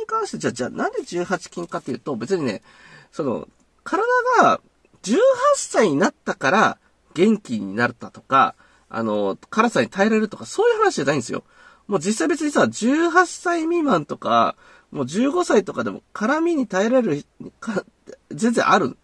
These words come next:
うん。じゃあ何かって言ったら、これで、ちょっとね、ネットとかで勘違いしてる人もいると思うんですけれども、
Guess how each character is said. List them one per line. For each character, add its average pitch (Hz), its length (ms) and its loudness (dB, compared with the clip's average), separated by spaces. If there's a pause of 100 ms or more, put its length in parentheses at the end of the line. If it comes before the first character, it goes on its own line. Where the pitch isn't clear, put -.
(500)
う 117 80 -8
ん。 - 180 -12
じ 170 100 -4
ゃ - 20 2
あ - 20 0
何 392 260 2
か - 140 -2
っ - 20 -4
て - 80 -10
言 127 100 -4
っ - 20 -20
た - 80 -8
ら、 147 220 2 (480)
こ - 100 -10
れ 107 60 -6
で、 101 300 -4 (300)
ち 370 100 -14
ょ - 0 -
っ - 20 -8
と - 100 -6
ね、 135 220 -2
ネ 190 140 -4
ッ 254 40 -2
ト 453 140 -8
と 523 100 -6
か 466 100 -4
で - 80 -4
勘 415 220 -6
違 440 300 -8
い - 20 -2
し - 60 -14
て 311 60 -6
る 220 80 -2
人 175 140 -10
も 143 80 -6
い 151 40 -4
る 233 100 -6
と - 80 -8
思 180 160 -4
う - 20 -6
ん 156 40 -6
で 123 60 -8
す 117 100 -12
け 120 100 -14
れ 110 60 -14
ど 101 100 -12
も、 135 340 -4